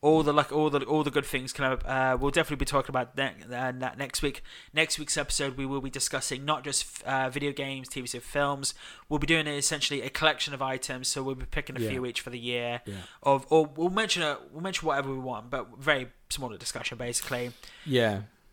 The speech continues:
Speaker 2: I got very, a few trailers at best to go off.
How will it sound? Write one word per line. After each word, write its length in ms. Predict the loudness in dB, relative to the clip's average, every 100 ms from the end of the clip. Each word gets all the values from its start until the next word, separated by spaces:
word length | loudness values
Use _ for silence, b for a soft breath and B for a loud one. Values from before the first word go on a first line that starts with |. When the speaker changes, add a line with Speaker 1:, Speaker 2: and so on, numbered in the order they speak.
| -14 -8
Speaker 2:
I 80 | -4
got 280 | -4 -4
very, 380 | -2 0 0 -4 -10 -20 -20 -18 -16 -18 -20 _ -4 -4
a 60 |
few 240 | -2 -4 -2
trailers 400 | 0 0 -2 -4
at 180 | -4
best 460 | -4 -6 -8 -12 -12
to 80 | -8
go 220 | -4 -2
off. 400 | -4 -6 -6